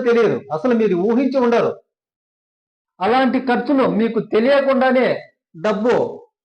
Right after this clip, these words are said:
వేస్ట్ అయిపోతూ ఉంటుందండి. అది హెల్త్ పరంగా కావచ్చు, లేదా వ్యాపార పరంగా కావచ్చు, లేదా ఎవరి చేత అయినా మోసంగా, ఆ,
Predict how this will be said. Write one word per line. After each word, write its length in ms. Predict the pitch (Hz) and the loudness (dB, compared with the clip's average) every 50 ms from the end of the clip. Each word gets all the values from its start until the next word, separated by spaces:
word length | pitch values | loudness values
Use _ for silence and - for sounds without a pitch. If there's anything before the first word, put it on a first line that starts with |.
| _ _ _ _ 170 | _ _ _ _ -6
వేస్ట్ 240 | 226 240 226 226 226 | -6 -4 -2 -2 -2
అయిపోతూ 320 | 214 196 202 214 208 214 214 208 | 0 0 0 -2 -2 0 -2 0
ఉంటుందండి. 400 | 196 202 202 196 196 196 220 285 - - - _ _ _ _ _ _ _ _ _ _ _ _ _ _ _ _ _ _ _ _ _ _ _ _ _ _ _ _ _ - 202 | -2 -2 -2 0 -2 -2 -2 -4 -6 -12 -18 _ _ _ _ _ _ _ _ _ _ _ _ _ _ _ _ _ _ _ _ _ _ _ _ _ _ _ _ _ -12 -8
అది 180 | 202 247 240 196 151 - - - - - - _ _ - | -4 -2 -2 -2 -2 -4 -8 -14 -20 -20 -20 _ _ -4
హెల్త్ 200 | 160 170 170 185 180 | -4 -4 -4 -2 -2
పరంగా 340 | 214 226 226 226 226 233 220 226 | 0 0 0 0 0 0 2 2
కావచ్చు, 320 | 233 233 233 233 233 254 262 - - _ _ _ _ _ _ _ 175 190 | 2 2 2 0 -2 -8 -12 -16 -20 _ _ _ _ _ _ _ -8 -6
లేదా 260 | 226 233 233 233 202 160 123 - - - - _ _ _ _ _ _ _ _ _ _ _ _ | -4 -2 0 0 0 -2 -4 -6 -12 -18 -20 _ _ _ _ _ _ _ _ _ _ _ _
వ్యాపార 420 | 156 147 160 170 180 180 220 220 226 220 220 | -8 -4 -2 -2 0 0 0 0 0 0 0
పరంగా 280 | 220 220 220 220 226 214 226 | -2 -2 0 0 0 2 2
కావచ్చు, 320 | 233 233 226 226 - 247 269 - - - _ _ _ _ _ _ _ _ _ _ _ _ _ _ _ _ - 175 | 2 2 0 -2 -6 -10 -12 -14 -16 -20 _ _ _ _ _ _ _ _ _ _ _ _ _ _ _ _ -10 -6
లేదా 280 | 202 214 208 233 208 170 131 - - - - - _ - 151 | -4 -2 0 0 0 0 -2 -4 -8 -14 -20 -20 _ -4 -2
ఎవరి 200 | 170 185 208 208 202 | 0 0 0 0 2
చేత 200 | 220 226 220 220 233 226 | 0 0 0 0 0 2
అయినా 220 | 226 233 226 233 214 170 131 - - - _ _ _ _ 170 156 160 | 2 2 2 0 0 0 -2 -6 -10 -18 _ _ _ _ -18 -8 -4
మోసంగా, 520 | 185 208 220 220 226 240 226 226 233 196 175 - - - - _ _ _ _ _ _ _ _ _ | -2 -2 0 0 0 -2 -2 0 0 0 0 -2 -6 -10 -16 _ _ _ _ _ _ _ _ _
ఆ, 20 | 202 | -8